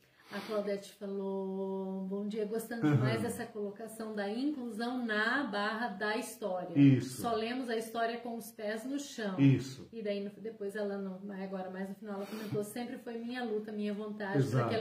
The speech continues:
Speaker 1: leitura escatológica chegasse aí." Ótimo.
Speaker 2: Isso. Porque toda a escatologia dos cristãos é para o mundo azul de Nárnia.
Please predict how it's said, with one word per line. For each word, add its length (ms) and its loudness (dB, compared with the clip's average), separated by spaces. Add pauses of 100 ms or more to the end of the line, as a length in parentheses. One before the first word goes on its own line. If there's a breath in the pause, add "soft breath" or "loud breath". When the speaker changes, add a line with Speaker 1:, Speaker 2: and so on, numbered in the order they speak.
Speaker 1:
leitura 280 -2
escatológica 760 -2
chegasse 540 -6
aí." 340 -4 (220 soft breath)
Ótimo. 560 -6 (280)
Speaker 2:
Isso. 460 -2 (220)
Porque 240 6
toda 800 12
a 40 10
escatologia 1000 8
dos 200 4
cristãos 1080 0 (420)
é 320 12
para 520 6
o 100 8
mundo 340 6
azul 400 6
de 140 2
Nárnia. 480 2